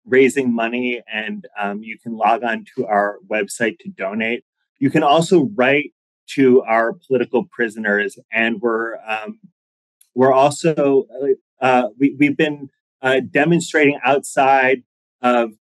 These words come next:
several of the jails where our, our prisoners are being held. Some of them are experiencing extremely repressive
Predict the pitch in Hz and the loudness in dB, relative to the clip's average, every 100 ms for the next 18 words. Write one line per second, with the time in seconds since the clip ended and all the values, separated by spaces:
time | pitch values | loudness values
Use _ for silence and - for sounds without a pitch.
0 | - - 151 147 156 147 131 127 110 123 | -18 -4 0 2 2 4 4 2 2 0
1 | 104 117 113 110 104 113 113 117 110 117 | 0 -2 0 -4 -6 -6 0 2 2 0
2 | 113 113 110 110 - 131 117 113 104 107 | -2 -2 -2 -4 -2 -4 -2 -6 -8 -10
3 | 101 110 101 - 104 104 - _ - - | -8 -8 -8 -10 -10 -10 -12 _ -18 -2
4 | 143 147 156 151 131 131 123 - - 135 | -2 0 -2 0 2 2 0 -8 2 2
5 | 127 120 135 110 110 - - - - 135 | 2 -2 -6 -8 -10 -10 -10 -12 -4 -2
6 | 156 160 147 131 127 - - 123 - - | 0 0 2 4 2 0 -6 -6 -4 -4
7 | 120 113 | -2 -4